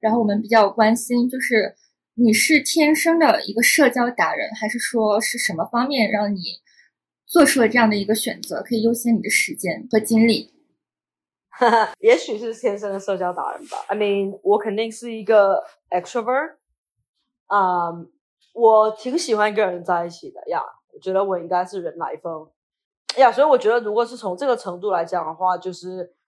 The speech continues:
Speaker 2: 呃，我肯定不社恐。So that's that。但是我觉得要当社交学家的话，或者说是社牛的话，我觉得可能是也有一些后天的一些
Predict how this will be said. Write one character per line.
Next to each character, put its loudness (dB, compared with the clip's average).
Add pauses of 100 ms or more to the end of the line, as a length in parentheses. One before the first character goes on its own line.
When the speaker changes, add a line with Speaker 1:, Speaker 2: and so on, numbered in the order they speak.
(280)
Speaker 2:
呃， -2
我 4
肯 -2
定 -6
不 -14
社 -4
恐。 -14 (540)
So -12
that's 0
that。 4
但 0
是 -6
我 2
觉 -4
得 -2 (240)
要 4
当 4
社 2
交 2
学 -4
家 4
的 0
话， 2
或 -2
者 -2
说 -8
是 -18
社 -4
牛 -10
的 -6
话， -2
我 -4
觉 -8
得 -2 (340)
可 -4
能 -12
是 -12
也 0
有 4
一 -8
些 -2
后 -4
天 -6
的 2
一 -4
些 0